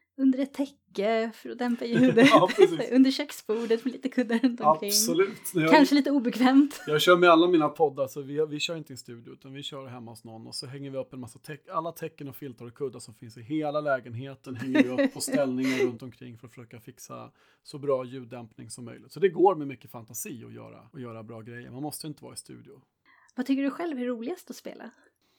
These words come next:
Speaker 2: Åh, jag tycker, jag tycker om variation, måste jag fa-, får man vara så tråkig och säga det, att jag, jag gillar verkligen att växla. Jag, skulle jag bli tvungen att välja bara en genre för resten av livet, då, då måste jag nog säga fantasy, men, men, eh,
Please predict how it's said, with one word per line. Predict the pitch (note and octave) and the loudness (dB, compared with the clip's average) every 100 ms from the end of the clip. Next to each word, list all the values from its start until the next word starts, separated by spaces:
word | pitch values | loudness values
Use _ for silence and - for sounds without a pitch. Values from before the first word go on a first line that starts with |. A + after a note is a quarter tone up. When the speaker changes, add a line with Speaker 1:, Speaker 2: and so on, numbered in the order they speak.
| _ _ _ _ | _ _ _ _
Speaker 2:
Åh, | _ | _
jag | C#3 | -20
tycker, | - D#3+ C#3+ C3 D#3 | -20 -18 -18 -20 -20
jag | E3 D3 | -18 -16
tycker | E3 - - | -18 -18 -12
om | D3+ C#3 | -12 -8
variation, | C3 C#3 C3+ - D3+ C3 | -6 -8 -8 -16 -16 -14
måste | C3 - B2 | -14 -16 -20
jag | |
fa-, | - - - | -20 -20 -16
får | |
man | E3 | -8
vara | F#3 | -6
så | - | -8
tråkig | - D#3+ - C3+ | -12 -16 -16 -8
och | |
säga | - C#3+ D3 | -8 -4 -4
det, | B2 A#2+ | -4 -12
att | - | -10
jag, | D3+ | -6
jag | D3 D#3 | -2 -2
gillar | C#3+ E3+ D#3 | 0 2 2
verkligen | D3+ C#3+ C3 C3 | 4 2 0 -16
att | |
växla. | B2 - B2+ | -16 -16 -10
Jag, | C#3 C3 _ _ | -10 -10 _ _
skulle | - - F#3+ | -8 2 4
jag | F#3+ D#3+ | 4 2
bli | F3+ | -4
tvungen | F#3 - G3+ G3 | -2 0 2 2
att | F#3+ | 2
välja | D3 B2+ | 0 -4
bara | A#2+ B2+ B2+ | -4 -4 -4
en | A#2+ A#2 | -10 -14
genre | - A#2+ A#2 A2 | -16 -14 -14 -18
för | - | -18
resten | A#2 G2+ B2 | -18 -18 -18
av | A#2+ | -16
livet, | B2+ A#2+ A2+ | -14 -16 -18
då, | C3+ | -20
då | C3 B2+ | -18 -16
måste | C3 - C3 | -16 -16 -18
jag | |
nog | G#2+ | -16
säga | A2+ F#3+ | -16 -18
fantasy, | - G2 - - | -20 -20 -18 -18
men, | A2+ A2+ A2+ _ _ _ _ | -16 -18 -20 _ _ _ _
men, | C3 B2 A#2 A2+ | -14 -12 -12 -14
eh, | B2 C#3 A2 G#2 | -16 -18 -16 -16